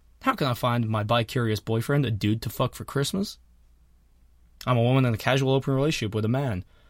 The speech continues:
both in our mid to late twenties. For Christmas, I want to make one of his big fantasies come true. Trying to find a man that'll let my boyfriend suck his dick and or top him for one night during the holidays.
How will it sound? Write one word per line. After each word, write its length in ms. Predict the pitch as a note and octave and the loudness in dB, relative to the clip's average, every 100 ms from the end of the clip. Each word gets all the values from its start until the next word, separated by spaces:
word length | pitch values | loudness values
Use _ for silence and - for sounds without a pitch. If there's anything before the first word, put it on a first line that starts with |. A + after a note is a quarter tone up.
| - - - | -20 -12 0
both 180 | A2 | 0
in 80 | A#2+ | 2
our 100 | G#2+ | 2
mid 200 | G2+ G#2 | 2 0
to 80 | - | 0
late 160 | A2+ G2+ | -2 0
twenties. 420 | C#3+ A#2 F2 - - | -2 -2 -4 -10 -18
For 120 | - A2+ | -10 0
Christmas, 340 | D#3+ D#3+ D#3+ | 0 2 0
I 60 | C3+ | 2
want 120 | B2 | 2
to 40 | |
make 140 | A#2 A2 | 2 2
one 140 | B2+ | 0
of 40 | A#2 | 0
his 100 | G#2+ | 0
big 220 | D3 D#3 | -2 -2
fantasies 440 | - A2+ A2 A2+ | 0 0 0 -2
come 160 | - A2 | 0 -2
true. 300 | - E2+ G#2 - - - - _ | -2 -8 -10 -16 -20 -20 -20 _
Trying 180 | - C3+ | 0 2
to 40 | D3 | 4
find 180 | D#3+ | 4
a 40 | D3+ | 6
man 220 | C3 B2+ | 4 2
that'll 120 | A2 | 0
let 140 | A2+ - | 0 0
my 100 | A#2 | 0
boyfriend 400 | A#2 A#2 A2+ G#2 | 0 -2 -2 0
suck 160 | D#3+ | 0
his 120 | C#3+ A2 | 0 -2
dick 260 | A2+ G#2 - | -2 -2 -2
and 180 | A#2 A2 | -2 0
or 120 | A2 | -2
top 300 | - G#2 - | 0 -2 0
him 120 | G#2+ | -4
for 140 | - G2+ | -2 -2
one 180 | A2 | 0
night 220 | G#2 F#2+ G2 | 0 -2 -4
during 180 | G2 G2 | -4 -4
the 60 | |
holidays. 520 | F#2 F#2 F2 F2 - | -4 -6 -8 -12 -16